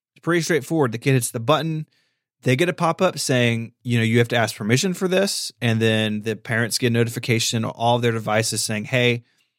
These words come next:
Timmy is trying to download Carrot Weather. Is that something that you want to let Timmy do?"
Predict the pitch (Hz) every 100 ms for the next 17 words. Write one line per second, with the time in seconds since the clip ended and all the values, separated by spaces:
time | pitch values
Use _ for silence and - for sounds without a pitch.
0 | _ - - 143 147 139 120 135 120 117
1 | 107 113 113 113 110 104 _ _ - 151
2 | 151 151 147 143 139 - _ _ - 123
3 | 120 113 113 110 110 107 107 120 - -
4 | 113 107 - 113 110 113 123 123 123